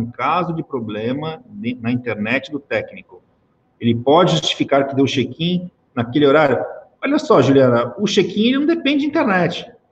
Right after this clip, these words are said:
tá? O check-in, ele, ele é uma, ele é uma captura de, de, de localização, latilon, né, latitude e longitude,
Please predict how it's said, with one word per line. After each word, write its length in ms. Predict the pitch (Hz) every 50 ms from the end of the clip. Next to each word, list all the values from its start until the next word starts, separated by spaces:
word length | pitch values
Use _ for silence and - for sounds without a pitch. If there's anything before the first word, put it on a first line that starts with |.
| _ _ _ _ -
tá? 180 | 120 135 139
O 60 | 123 113
check-in, 540 | 107 175 165 - - 220 269 294 294 - -
ele, 220 | 180 190 190 185 -
ele 260 | 190 190 196 190 190
é 120 | 202 214
uma, 960 | 226 226 226 226 214 202 185 170 160 147 143 135 120 117 110 104 95 95 90 - - _ _ _ _ _ _ _ _ _ _ _ _ _ _
ele 120 | - 156 185
é 40 | 196
uma 140 | 208 214
captura 580 | - 240 226 233 - - - 233 247 254 233 202
de, 320 | 156 147 185 202 208 -
de, 600 | - 123 139 170 170 175 165 143 135 139 139 - - - - _
de 180 | - 135 143 147
localização, 720 | 175 180 - 202 185 180 170 185 165 - - 196 202 196 185
latilon, 680 | 175 185 185 185 - 170 175 208 240 233 170 - - - -
né, 180 | 139 165 185
latitude 460 | 156 147 143 - - - - 196 180
e 40 | 180
longitude, 680 | 185 180 156 143 - _ - 220 254 208 135 113 -